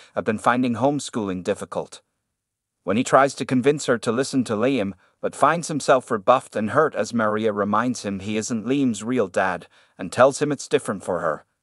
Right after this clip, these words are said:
Gary is still reeling from this when he meets Sarah on the street. Realizing that she is anxious, he inquires as to what is wrong,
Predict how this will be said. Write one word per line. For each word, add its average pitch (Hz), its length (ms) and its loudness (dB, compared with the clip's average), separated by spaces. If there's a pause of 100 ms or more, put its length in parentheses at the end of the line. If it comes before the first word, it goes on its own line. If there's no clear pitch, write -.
(500)
Gary 139 340 4
is 135 120 0
still 151 240 4
reeling 143 360 0
from 98 220 -6
this 95 320 2
when 95 80 -2
he 95 80 -2
meets 98 240 -6
Sarah 107 400 2
on 87 160 -4
the 85 80 -8
street. - 480 -8 (720)
Realizing 143 600 4
that 123 120 -2
she 131 180 -2
is 110 200 -2
anxious, 139 420 -2
he 117 140 -2
inquires 104 520 2
as 98 140 -2
to - 100 -8
what 104 160 4
is 113 160 -4
wrong, 110 380 0